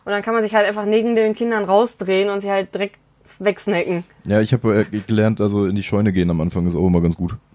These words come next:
Speaker 2: In den Spinden ist fast immer ein Schlüssel gewesen.
Speaker 1: Es gibt viele Stellen, wo häufig was ist, aber ich hab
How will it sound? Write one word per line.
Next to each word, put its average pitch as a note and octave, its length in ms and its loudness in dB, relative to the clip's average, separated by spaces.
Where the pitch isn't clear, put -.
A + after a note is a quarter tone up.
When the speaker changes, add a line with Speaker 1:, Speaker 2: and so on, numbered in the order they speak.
Speaker 2:
In F#2+ 120 0
den F#2 60 0
Spinden G2 360 -2
ist - 320 -8
fast - 320 -4
immer A#2 280 4
ein G#2 80 2
Schlüssel G2 300 -2
gewesen. F2+ 460 2
Speaker 1:
Es - 140 -6
gibt F#4+ 160 0
viele F4+ 260 -2
Stellen, D#4+ 300 -4
wo A#3 140 -4
häufig G3 440 0
was D4+ 180 0
ist, - 400 -6
aber A3 240 2
ich A3+ 140 -8
hab A#3+ 120 -4